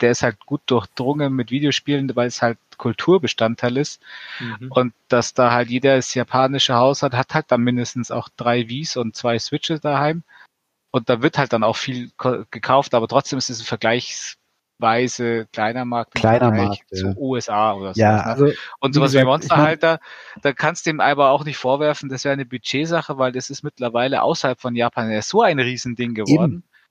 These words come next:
Speaker 2: Hm.
Speaker 1: Äh,
Speaker 3: Eben.
Speaker 1: was ich
Speaker 3: Und
Speaker 1: eben damals
Speaker 3: ich
Speaker 1: schon
Speaker 3: hab,
Speaker 1: nicht
Speaker 3: ich kenn
Speaker 1: verstanden
Speaker 3: jetzt
Speaker 1: habe, auf
Speaker 3: die
Speaker 1: der P S P oder sowas, das war ja ein Ding in Japan, das hat ja jeder gezockt auf der P S P und da habe ich, glaub ich, das erste Mal probiert und dann gesagt, "Ah, es ist nix einfach, das ist nix mehr für mich, es wird auch nix mehr für mich." Und jetzt Monster Hunter World war, glaub ich,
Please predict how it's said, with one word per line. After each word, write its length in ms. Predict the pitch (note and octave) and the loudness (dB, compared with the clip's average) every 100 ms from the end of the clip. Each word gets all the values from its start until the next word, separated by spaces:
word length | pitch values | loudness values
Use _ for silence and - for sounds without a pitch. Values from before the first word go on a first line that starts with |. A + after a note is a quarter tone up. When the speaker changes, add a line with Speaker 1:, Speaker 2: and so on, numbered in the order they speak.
| _ _ | _ _
Speaker 2:
Hm. 140 | C3+ A#2+ | -14 0
Speaker 1:
Äh, 180 | B2 C#3+ | 4 4
Speaker 3:
Eben. 140 | D#3+ | 4
Speaker 1:
was 160 | C3+ C3+ | 2 2
ich 100 | D3+ | 2
Speaker 3:
Und 40 | |
Speaker 1:
eben 140 | D#3 | 4
damals 320 | C#3+ A#2+ E3 F3 | 4 4 4 4
Speaker 3:
ich 60 | |
Speaker 1:
schon 20 | D#3 | 2
Speaker 3:
hab, 60 | |
Speaker 1:
nicht 80 | D3+ | 2
Speaker 3:
ich 40 | - | 0
kenn 60 | |
Speaker 1:
verstanden 180 | D3 F#3+ | 2 4
Speaker 3:
jetzt 100 | F#3+ | 4
Speaker 1:
habe, 140 | E3+ C#3 | 4 2
auf 60 | |
Speaker 3:
die 40 | F3+ | 0
Speaker 1:
der 60 | C#3 | -4
P 260 | - C#3 | -4 -2
S 180 | C3+ - | -2 -4
P 260 | - - G#3+ | -10 -2 2
oder 180 | C#3 G#2 | 2 0
sowas, 280 | A2+ G#2+ | 0 -2
das 220 | - - - | -4 -10 -4
war 80 | |
ja 100 | A#2 D2+ | -2 -2
ein 180 | C3 C3 - | -4 -6 -2
Ding 200 | A#3+ C4+ | -2 0
in 80 | G#3 | 2
Japan, 280 | G3+ F#3+ | 2 2
das 140 | F3+ - | -4 -2
hat 80 | F3 | -2
ja 60 | |
jeder 520 | E3 E3+ G3+ G#3+ F#3+ | -2 -2 -4 0 0
gezockt 540 | F3+ F3+ - - G3+ - | 0 -2 -2 -2 -2 -4
auf 140 | E3 | -2
der 100 | - | -2
P 240 | D#3+ E3+ E3 | -2 0 0
S 160 | D#3 | -2
P 260 | - - G3 | -4 0 0
und 120 | F3 | 2
da 40 | |
habe 80 | D3+ | 2
ich, 40 | D#3+ | 2
glaub 100 | C#3+ | 0
ich, 60 | C3 | 0
das 140 | - | 0
erste 280 | - B2 - | 0 0 0
Mal 80 | B2+ | 0
probiert 340 | B2+ - C3 | 0 2 0
und 60 | B2+ | 2
dann 100 | B2 | -2
gesagt, 220 | - B2+ - | -2 -10 -6
"Ah, 100 | A2+ | -4
es 140 | - | -4
ist 220 | G#3 - D3+ | -6 -6 -4
nix 240 | A2 - | -4 -4
einfach, 300 | A2+ A2 A2 | -8 -8 -14
das 200 | - B2 | -12 -12
ist 220 | - E3+ | -8 -8
nix 220 | G#3 - - | -8 -8 -8
mehr 100 | G#2 | -8
für 140 | G#2 | -8
mich, 100 | G#2 | -10
es 80 | - | -2
wird 140 | F#3 | 2
auch 80 | D#3+ | 2
nix 180 | G#2+ - | 0 -2
mehr 60 | G#2 | -14
für 140 | - | -16
mich." 240 | - - _ - - - - | -20 -20 _ -14 -14 -12 -6
Und 120 | - | 0
jetzt 220 | B2+ C3 - | 2 0 2
Monster 420 | A#2+ C#3+ - B2+ | 2 2 0 0
Hunter 300 | C3 B2 G#2 | 2 0 2
World 320 | G#2+ B2+ C3 | 4 4 4
war, 140 | A#2 | 2
glaub 240 | G#2+ G#2+ G2+ | 4 0 -2
ich, 120 | G2 | -8